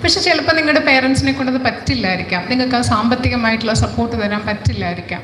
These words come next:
ഇല്ലേ? ആ സമയത്ത് കുട്ടികളും പേരൻസും തമ്മിൽ സംസാരിക്കാറുണ്ടോ? കുട്ടികളും പേരൻസും തമ്മിൽ സംസാരിക്കണം. നിങ്ങൾ എവിടെ എത്തിച്ചേരണമെന്ന്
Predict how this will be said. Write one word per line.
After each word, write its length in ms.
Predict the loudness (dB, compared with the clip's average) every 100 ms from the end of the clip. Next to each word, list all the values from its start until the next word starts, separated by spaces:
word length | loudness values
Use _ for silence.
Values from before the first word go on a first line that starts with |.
| -2
ഇല്ലേ? 240 | 0 0 -4 -10 -18 -20 -18 -18 -18 -20 -10 0
ആ 100 | 2
സമയത്ത് 460 | 2 0 -2 -4 -4
കുട്ടികളും 380 | -2 -2 -2
പേരൻസും 480 | -2 -2 -2 -2 -2
തമ്മിൽ 240 | -2 0 0
സംസാരിക്കാറുണ്ടോ? 920 | -2 0 -2 -2 0 2 2 -2 -4 -4 -12 -14 -14 -14 -14 -16 -14 -14 -16 -16 -16 -14 -14 -12 -12 -10 -10 -10 -10 -10 -10 2
കുട്ടികളും 400 | 2 4 4 4 2
പേരൻസും 500 | 0 0 -2 -2 -2
തമ്മിൽ 320 | -2 -2 -2
സംസാരിക്കണം. 1040 | 0 0 2 2 2 0 -4 -8 -10 -12 -14 -14 -2
നിങ്ങൾ 220 | 2 4 4
എവിടെ 360 | 4 2 2
എത്തിച്ചേരണമെന്ന് 1000 | 4 2 0 0 0 0 2 2 2 0